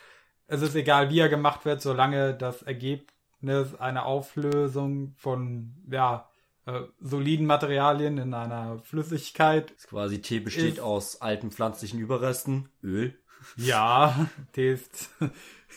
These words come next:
Speaker 1: flüssig und besteht aus alten Überresten. Ja, <laughs> lustiges Meme auf jeden Fall. Äh, quasi über die Frage, wie weit kann man Definitionen strecken, ohne dass sie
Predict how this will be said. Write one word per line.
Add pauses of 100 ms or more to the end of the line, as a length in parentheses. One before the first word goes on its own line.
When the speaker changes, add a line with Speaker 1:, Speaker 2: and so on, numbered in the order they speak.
(200)
Speaker 1:
flüssig
und
besteht
aus
alten
Überresten. (420)
Ja, (280)
<laughs>
lustiges
Meme
auf
jeden
Fall.
Äh,
quasi (480)
über
die
Frage,
wie
weit
kann
man
Definitionen
strecken,
ohne
dass
sie